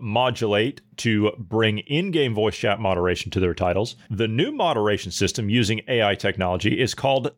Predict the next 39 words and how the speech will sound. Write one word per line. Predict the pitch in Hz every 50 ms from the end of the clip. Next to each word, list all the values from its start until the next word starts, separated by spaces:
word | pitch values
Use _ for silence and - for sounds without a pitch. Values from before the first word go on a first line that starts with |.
| _
Toxmod. | - - 202 180 - - - - 107 92 87 87 90 - 107 - - _ _
T | - 156 143 131
O | 135 135 -
X | - 127 123 113 - - -
M | 127 117 110
O | 107 101
D, | 92 95 87
Toxmod, | - - 107 98 - - - - - - - - - -
will | 127 123 135 127 127
work | 135 156 170 -
to | - 147
identify | 127 117 123 127 117 - 120 117
behaviors | 110 113 104 110 117 117 107 113 113 110 -
like, | 101 101 98 98 95 - - _ _ _
"Here | _ - 98 98
we | 101 113 127
are," | 143 151 120 95 92 92 - _ _ _
hate | - - 98 101 104 107 -
speech, | - - 131 120 123 139 170 - - - - 107
discrimination, | 101 104 - - - - 139 165 170 139 117 110 107 - - 117 113 -
and | - 113 101 95
harassment | 80 92 98 98 117 113 107 95 90 - - 107 95 92
in | - 113 101 85 85 82
real | 85 92 98 98 101 101
time. | - 95 90 87 95 - - - -
Well, | - - - 117
I | 101
guess | 98 107 113 -
you're | 123
not | 123 123
gonna | 110 117 107
have | 117 113
any | 104 92
players | - - 123 123 127 113 95 82 -
then. | - 104 92 95 95 113 120 - - - -
Toxmod's | - 185 220 226 - - - 147 139 143 127 113
initial | 127 131 139 - - 131
beta | 110 90 127 127 123 113
rollout | 104 92 113 123 120 110 101 92 92 95 101 - -